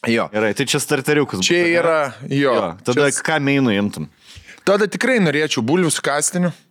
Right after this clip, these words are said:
Speaker 1: šimtu procentų.
Speaker 2: Mhm.
Speaker 1: Tiesiog labai, labai skaniai bulvių su kastiniu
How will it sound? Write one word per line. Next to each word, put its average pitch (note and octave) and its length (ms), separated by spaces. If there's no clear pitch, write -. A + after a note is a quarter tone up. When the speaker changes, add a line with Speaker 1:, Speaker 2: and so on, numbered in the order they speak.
Speaker 1:
šimtu E3 420
procentų. B2+ 380
Speaker 2:
Mhm. B2+ 160
Speaker 1:
Tiesiog C#3 340
labai, C3+ 320
labai C#3+ 300
skaniai C3+ 400
bulvių C3+ 400
su - 160
kastiniu D#3 680